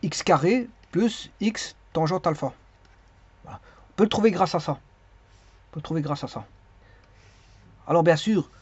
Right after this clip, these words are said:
c'est, euh, le réalisant de ça, c'est, euh, B carré. Euh, B carré moins quatre fois A fois C doit être positif.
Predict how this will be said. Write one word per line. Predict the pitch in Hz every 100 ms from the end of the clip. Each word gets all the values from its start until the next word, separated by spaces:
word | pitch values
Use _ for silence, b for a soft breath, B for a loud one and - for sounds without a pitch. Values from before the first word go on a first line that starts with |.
| -
c'est, | - 123 - - - - - - -
euh, | 107 104 98 - - - 117
le |
réalisant | 139 156 175 160 214 175
de | 170
ça, | - 160 - - - - - - - - -
c'est, | - -
euh, | 123 117 117 107 101 90
B | 131 131 180
carré. | 151 196 247 - _ _ _ _ _ _ _ - - - - _ - - _ _ _ _ _ _ _ _ _ _ - -
Euh, | 123 120 123 101 104 95 92 82 95
B | 127 139
carré | 147 139
moins | 151 143
quatre | 143 -
fois | 135 -
A | 131
fois | - 113
C | - 202 196 b b b - _ _ _ _ _ _
doit | 113
être | 175 165
positif. | - 160 147 135 - -